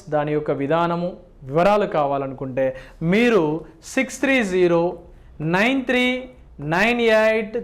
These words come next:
త్రీ జీరో సిక్స్ కాల్ చేయండి. దీని గురించి సిక్స్ అవర్స్‌లో చెప్పే క్లాస్ ఇంత తక్కువ సమయంలో చెప్పారు సార్ అంటే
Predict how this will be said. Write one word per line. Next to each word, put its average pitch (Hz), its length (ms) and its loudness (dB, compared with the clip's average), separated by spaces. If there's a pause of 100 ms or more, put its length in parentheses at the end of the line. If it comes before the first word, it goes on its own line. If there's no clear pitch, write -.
త్రీ 180 140 4 (120)
జీరో 196 180 4 (100)
సిక్స్ 175 200 -8 (180)
కాల్ 160 220 2 (120)
చేయండి. 156 440 0 (540)
దీని 147 240 -2
గురించి 175 340 0 (380)
సిక్స్ - 260 -2 (100)
అవర్స్‌లో 214 340 0 (100)
చెప్పే 185 340 -2
క్లాస్ 180 280 -2
ఇంత 160 100 -4 (120)
తక్కువ 180 220 -2 (100)
సమయంలో 165 420 -4
చెప్పారు 156 360 0
సార్ 143 220 -2
అంటే 143 220 -4